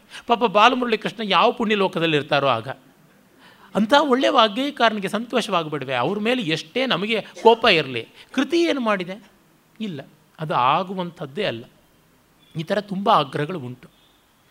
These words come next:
ನಮ್ಮ ಕಣ್ಣೆದುರಿಗೆ ಇರತಕ್ಕಂಥವ್ರನ್ನ ದೊಡ್ಡವರು ಅಂತ ಒಪ್ಪಿಕೊಳ್ಳೋದಕ್ಕೆ ಆಗ್ರಹ ಮಾಡ್ತೀವಿ, ಸತ್ತ ಮೇಲೆ ಅವರಿಗೆ ಬೃಂದಾವನಗಳು ಕಟ್ಟಿಸಿ ಮಂಗಳಾರತಿ ಎತ್ತೀವಿ. ಇದು ಕಾಳಿದಾಸನಿಗೂ ಇದ್ದದ್ದು ಸಂಕಟ,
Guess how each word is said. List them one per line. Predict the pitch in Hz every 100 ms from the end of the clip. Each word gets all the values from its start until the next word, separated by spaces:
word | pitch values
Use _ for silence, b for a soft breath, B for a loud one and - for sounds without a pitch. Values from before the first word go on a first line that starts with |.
| B 185
ನಮ್ಮ | 202
ಕಣ್ಣೆದುರಿಗೆ | 208 208 240 277 285
ಇರತಕ್ಕಂಥವ್ರನ್ನ | 247 214 226 - 202 196 185 151
ದೊಡ್ಡವರು | 147 147 196 196
ಅಂತ | 196
ಒಪ್ಪಿಕೊಳ್ಳೋದಕ್ಕೆ | 151 165 170 147 127 - 131 B B B
ಆಗ್ರಹ | 135 143 139 165
ಮಾಡ್ತೀವಿ, | 185 147 127 - 135 117 - _ _ _ _ b b b
ಸತ್ತ | - 254 254
ಮೇಲೆ | 220 233
ಅವರಿಗೆ | 226 180 175 170
ಬೃಂದಾವನಗಳು | 135 151 170 170 151 139
ಕಟ್ಟಿಸಿ | 135 143 - 165
ಮಂಗಳಾರತಿ | 131 135 123 113 131
ಎತ್ತೀವಿ. | - - 117 - _ _ _ - _ 415 415 _ _ _ _ _ _ _ _ _ _ _ _ _ _ _ _ _ _ _ _ _ _
ಇದು | 202 240
ಕಾಳಿದಾಸನಿಗೂ | 196 208 247 262 262 247 262
ಇದ್ದದ್ದು | 254 170 196 143
ಸಂಕಟ, | - 151 151 160